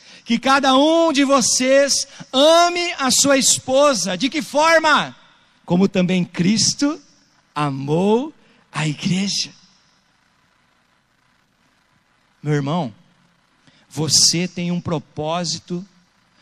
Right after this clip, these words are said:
já que você escolheu ter um relacionamento com aquela mulher que você ama.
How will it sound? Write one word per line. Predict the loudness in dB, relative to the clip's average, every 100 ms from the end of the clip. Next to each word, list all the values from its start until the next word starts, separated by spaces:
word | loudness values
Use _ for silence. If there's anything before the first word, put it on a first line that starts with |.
| _
já | -6 -4 -4
que | -8
você | -6 -4 -4
escolheu | -4 -6 -8 -10 -8 -8 -6 -8 _ _ _ _ _
ter | -8 -6
um | -6
relacionamento | -6 -6 -6 -6 -6 -8 -10 -10 -12 -14 -14 -16 _ _ _ _ _ _ _
com | -10 -8 -8 -14 _
aquela | -18 -10 -8
mulher | -8 -8 -8 -6 -8
que | -10 -12
você | -8 -6 -6
ama. | -8 -10 -14 -20